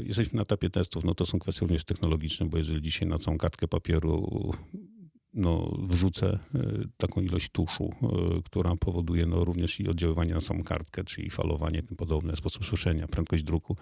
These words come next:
I tu nie mówimy o koszcie związanym z tuszem, bo tu jesteśmy w stanie odpowiednio to zareagować, ale chodzi o to, czy dzisiaj na przykład, żeby papier nie falował, e, zwolnienie prędkości pracy maszyny, a to od razu się odbija na kosztach. No, także tutaj w tym sensie.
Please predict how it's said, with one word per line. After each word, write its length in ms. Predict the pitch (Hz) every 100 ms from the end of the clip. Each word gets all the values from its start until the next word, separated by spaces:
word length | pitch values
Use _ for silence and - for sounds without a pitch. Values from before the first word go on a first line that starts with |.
| - - - - - -
I 100 | 98
tu 100 | -
nie 100 | 95
mówimy 360 | 92 107 101 -
o 120 | 101
koszcie 460 | 107 101 - 90 87
związanym 540 | 87 87 92 90 90 -
z 120 | -
tuszem, 380 | - 95 - 80
bo 100 | 82
tu 180 | 85 87
jesteśmy 320 | - 87 85
w 40 |
stanie 260 | - 85 85
odpowiednio 320 | - 82 82
to 80 | 82
zareagować, 500 | 82 82 82 90 -
ale 260 | - 92 92 - - - -
chodzi 240 | 104 98
o 80 | 98
to, 140 | -
czy 160 | 90 92
dzisiaj 260 | 92 92 92
na 120 | 95
przykład, 440 | - 101 95 95
żeby 300 | 107 90 87
papier 260 | - 80 87
nie 140 | 90
falował, 600 | 85 82 82 85 87 - - 151 98 87 85
e, 40 | 90
zwolnienie 520 | 87 92 90 85 82
prędkości 580 | 85 82 - 92 - 85
pracy 300 | 85 - 90
maszyny, 600 | 90 - 90 87 90 107 _ -
a 60 |
to 160 | - 113
od 100 | 104
razu 160 | 82
się 120 | - 85
odbija 240 | 80 80
na 120 | 82
kosztach. 560 | - 82 - - - -
No, 140 | 123 117
także 260 | 104 101
tutaj 320 | 98 95 92 92 - -
w 60 | -
tym 160 | 95
sensie. 340 | - 85 -